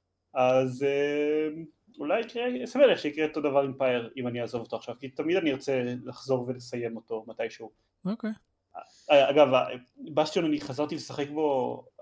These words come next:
Speaker 1: השנתיים אחרי שחזרתי לשחק בו, אז היה במטוס.
Speaker 2: Hmm.
Speaker 1: אה, עם לפטופ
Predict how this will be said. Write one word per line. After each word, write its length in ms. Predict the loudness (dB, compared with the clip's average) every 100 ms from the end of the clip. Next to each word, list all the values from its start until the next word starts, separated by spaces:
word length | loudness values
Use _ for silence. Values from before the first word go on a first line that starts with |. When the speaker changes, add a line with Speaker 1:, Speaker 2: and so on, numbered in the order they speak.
| -14
Speaker 1:
השנתיים 400 | -8 -6 -4 -4
אחרי 140 | -4
שחזרתי 240 | -10 -8 -10
לשחק 220 | -8 -4
בו, 220 | -2 -2
אז 120 | -2
היה 160 | 0 -2
במטוס. 720 | 0 -2 2 0 0 -14 _ _ 0
Speaker 2:
Hmm. 40 | 0 0 _ _ _ _ _ _ _
Speaker 1:
אה, 300 | -4 0 0
עם 180 | 0 0
לפטופ 340 | 0 0 -6